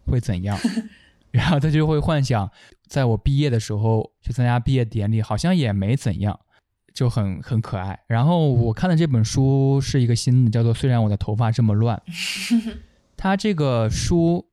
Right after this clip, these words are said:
Speaker 1: 你在左边的时候描述的其实一个好的情况，然后在右边的时候是一个糟糕的情况，就会有虽然这个转折嘛。他第一篇就是“总有一天我会成为歌手，虽然我的头发这么乱”。还有我很喜欢的是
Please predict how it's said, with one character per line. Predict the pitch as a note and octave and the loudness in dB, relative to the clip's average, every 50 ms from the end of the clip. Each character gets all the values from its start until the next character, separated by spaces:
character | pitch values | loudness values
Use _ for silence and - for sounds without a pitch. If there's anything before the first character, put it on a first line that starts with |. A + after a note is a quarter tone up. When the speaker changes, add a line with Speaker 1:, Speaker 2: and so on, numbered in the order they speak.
| _ | _
Speaker 1:
你 | - A#2+ A#2 | 0 0 0
在 | - F3 F3 | 2 0 -2
左 | D3+ - - G#2+ F#2+ | -2 -2 -4 -6 -4
边 | A2 A#2+ B2+ D#3 | -4 -2 -2 0
的 | D#3 | -2
时 | C#3 - A2+ | -2 -2 -4
候 | G2+ G#2 A#2+ A2 G#2 - - - - | -2 0 0 0 0 -2 -4 -6 -2
描 | - D3+ C#3+ C#3 | 0 0 2 2
述 | C#3+ F3 | 2 2
的 | F3 D3 | 2 2
其 | C3 | 0
实 | C#3+ D#3+ D#3 | 0 0 0
一 | D#3 | 2
个 | D#3+ | 0
好 | D#3+ - - B2+ E2+ F2+ | -2 -2 -2 -2 -2 0
的 | A2 | -2
情 | A2 - - F#2 G2 | -2 -2 -4 -6 -4
况， | - B2 G#2+ - - _ _ _ _ _ _ _ _ _ | -2 -4 -4 -4 -6 _ _ _ _ _ _ _ _ _
然 | - A#2 A#2 | -2 0 0
后 | B2 | 2
在 | C3 D#3 D3+ | 2 0 0
右 | D3+ F3 E3+ | 0 2 2
边 | - C3+ A#2 | 2 2 0
的 | A2+ | 0
时 | A2 - | 0 2
候 | A2+ A#2 A#2 A2 | 2 2 2 2
是 | A2 - B2 | 0 0 0
一 | A2+ | 2
个 | A2+ B2 | 2 0
糟 | A2+ - - B2+ B2+ | 0 0 -2 0 0
糕 | B2+ B2+ B2+ | 2 2 2
的 | A#2+ | 0
情 | A2+ - - - | -2 -2 -6 -8
况， | G2 - - - G2 - - _ _ _ _ _ - | -6 -6 -6 -6 -6 -8 -10 _ _ _ _ _ -6
就 | - - C#3+ | -2 0 2
会 | C#3 E3+ D3 C3 | 2 2 2 2
有 | A#2 A2 | 2 2
虽 | A#2+ - - F3 F3 | 0 0 0 2 2
然 | D#3+ B2 G2 G2 | 2 2 2 2
这 | A2 B2+ | 0 2
个 | A#2+ B2 | 0 0
转 | - A#2 F#2 F2 | 0 0 -4 -4
折 | - - E2 - | -6 -10 -10 -8
嘛。 | F#2+ G#2 G#2+ - _ _ _ _ | -8 -8 -8 -10 _ _ _ _
他 | - D#3+ D#3 | -4 -4 -2
第 | D3 F3+ F3+ | 0 2 2
一 | F3+ F3+ | 2 2
篇 | - - E3 D#3+ | 0 0 2 2
就 | D#3+ D3+ | 2 2
是 | - - C3+ A#2+ A2 - _ _ _ _ _ - | 2 0 0 0 0 -2 _ _ _ _ _ -4
“总 | - C#3 D3+ | -2 0 2
有 | G3 F#3+ C#3+ | 2 2 0
一 | B2+ | 0
天 | - - D3+ C#3 C#3 C#3 C#3 - _ - | 0 0 0 0 2 0 0 -4 _ -10
我 | - - A2+ | -2 0 2
会 | G#2 C3 C3 | 2 2 2
成 | - - A#2+ A2+ | 2 0 2 2
为 | A#2+ B2+ | 2 2
歌 | B2+ - D3 D#3+ | 0 0 0 0
手， | E3+ - A2+ - - _ _ _ _ - - | 0 0 -2 -6 -6 _ _ _ _ -8 -6
虽 | - - D3 | -4 -2 0
然 | C3 B2 A#2 A2+ | 0 2 2 0
我 | G#2 | 0
的 | F#2+ - | -2 -2
头 | - - - G2 | -4 -4 -4 -4
发 | F#2+ G#2 A2 G2 | -4 -2 -2 -2
这 | G2 - G#2+ | 0 0 0
么 | G2 F#2 | -2 0
乱”。 | F2+ G2 G2+ F#2+ - _ _ _ _ _ _ _ _ _ _ _ _ _ | -2 -2 -4 -4 -4 _ _ _ _ _ _ _ _ _ _ _ _ _
还 | - - E3 | -6 -2 0
有 | F3+ F3 D3+ | 0 2 2
我 | D3 | 2
很 | - C3 C#3 E3 | 2 2 0 0
喜 | - A#2+ | 0 0
欢 | A2 A2 | 0 2
的 | A2+ A#2+ | 2 2
是 | B2 - C#3+ B2+ A2+ G#2+ | 0 0 0 0 0 -2